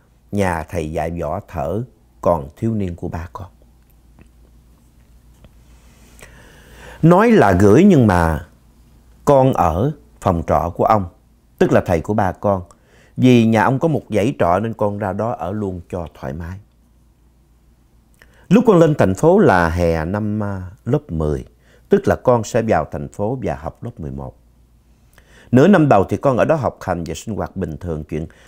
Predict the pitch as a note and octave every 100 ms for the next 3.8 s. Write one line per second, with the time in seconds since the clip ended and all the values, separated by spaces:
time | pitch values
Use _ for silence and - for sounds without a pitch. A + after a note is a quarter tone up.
0 | _ - F#2 B2 F2+ C2+ E2 G2+ A#2+ C#3
1 | D3+ E3 E3+ D#3+ C3 _ _ _ D#3+ D3
2 | A#2+ F#2+ D#2+ E2+ G2+ C#3+ D3 A2 G2 G2+
3 | E2 C#2+ - - C#2+ - - A2